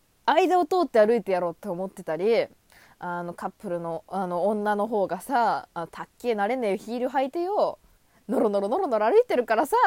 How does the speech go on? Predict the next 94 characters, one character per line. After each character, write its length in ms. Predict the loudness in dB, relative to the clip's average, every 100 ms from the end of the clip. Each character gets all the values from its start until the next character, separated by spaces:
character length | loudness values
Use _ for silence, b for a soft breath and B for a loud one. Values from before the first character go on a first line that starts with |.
| 6 4
後 120 | 0
ろ 100 | -4
か 80 | -4
ら 40 | -6
蹴 120 | -4
っ 20 |
飛 180 | 4 4
ば 80 | 6
し 60 |
て 100 | 6
や 80 | 6
ろ 80 | 6
う 60 |
か 100 | 0
と 80 | -2
か 80 | -2
思 140 | 0
っ 40 | -2
た 200 | 0 0
り 100 | 2
し 60 |
て 80 | 0
ま 120 | 4 4
し 100 | 4
た 100 | 0
け 140 | 2
ど、 80 | 2
ま 680 | 0 -8 -14 -6 2 2
あ 20 | 4
ね、 180 | 4 2
も 180 | 0
う 40 | 0
そ 100 | 0
ん 80 | 0
な 60 | 4 4
時 60 | 6
期 60 |
は 100 | 4
私 280 | 4 0 -2
も 400 | 0 2 2 2 -4
過 80 |
ぎ 480 | -6 -4 -2 -2 0
ま 120 | -2
し 100 | -2
て。 200 | -4 -4 -6 B B B -8
ま 80 | -8
あ、 20 |
三 80 | -8
年 20 | -10
目 540 | 0 2 4 4 4
っ 40 |
て 80 | 4
な 100 | 2
る 80 | 2
と 100 | -2
ね、 200 | -2 -4
あ 100 | -2
の、 340 | 0 0 0 0
そ 120 | 0
ろ 80 | 0
そ 100 | 0
ろ 80 | -2
イ 100 | 2
ラ 120 | 4 4
イ 100 | 2
ラ 80 |
っ 60 | -4
て 180 | _ -4
方 160 | -2
じ 80 | -2
ゃ 20 |
な 100 | -6
く 60 | -6
て、 140 | -8
悟 320 | -6 -4 4 4
り 60 |
っ 40 | 4
て 120 | -4
い 60 | -2
う 40 |
方 160 | 0 0
向 140 | -2
に 80 | -4
進 180 | -8 -4
ん 40 |
で 80 | -4
い 80 | -4
く 120 | -6
ん 40 |
で 80 | -6
す 100 | -8
よ、 60 | -6
人 200 | -2 -2
は。 160 | -4